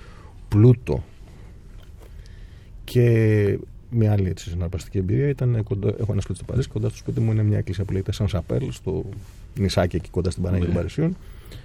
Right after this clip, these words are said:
Speaker 1: όπου αυτή η εκκλησία έχει τα καλύτερα βιτρό στην, στη Γαλλία.
Speaker 2: Μμμ.
Speaker 1: Και είναι συγκλονιστικό το φως, όπως, έτσι,
Speaker 2: Περνάει
Speaker 1: διαμορφώνεται
Speaker 2: μέσα, ναι.
Speaker 1: μέσα από αυτά. Συνεπώς, έχω μια,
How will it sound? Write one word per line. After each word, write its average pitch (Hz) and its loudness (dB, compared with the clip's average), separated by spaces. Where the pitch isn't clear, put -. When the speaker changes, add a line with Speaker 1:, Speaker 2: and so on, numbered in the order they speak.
Speaker 1:
όπου 117 0
αυτή 110 2
η 160 8
εκκλησία 139 2
έχει 147 0
τα 135 -4
καλύτερα 123 4
βιτρό 107 6
στην, 95 0
στη 92 -4
Γαλλία. 87 0
Speaker 2:
Μμμ. 101 0
Speaker 1:
Και 117 -2
είναι 139 0
συγκλονιστικό 113 2
το 98 0
φως, - 0
όπως, - -6
έτσι, - -8
Speaker 2:
Περνάει 90 -4
Speaker 1:
διαμορφώνεται 95 2
Speaker 2:
μέσα, 95 0
ναι. 87 -2
Speaker 1:
μέσα - -8
από - -12
αυτά. - -16
Συνεπώς, 127 -8
έχω - -2
μια, 135 4